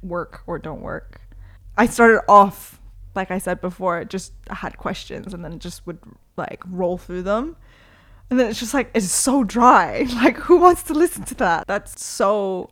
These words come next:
boring. You're not listening to an interview to, like, just hear all the facts. You're listening to, like, someone's conversation and personality and stuff. So to kinda have main points to talk about, but then to, to listen,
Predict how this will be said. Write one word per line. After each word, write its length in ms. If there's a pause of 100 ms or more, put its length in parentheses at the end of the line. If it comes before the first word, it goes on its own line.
(140)
boring. 600
You're 160
not 120
listening 240
to 100
an 60
interview 380
to, 160
like, 300
just 320 (280)
hear 240
all 180
the 60
facts. 640 (300)
You're 120
listening 340
to, 120
like, 180
someone's 260
conversation 520
and 80
personality 580
and 160
stuff. 240
So 240 (680)
to 180 (120)
kinda 260
have 160
main 260
points 260
to 240 (160)
talk 240
about, 400
but 140
then 380 (1120)
to, 240 (240)
to 140
listen, 560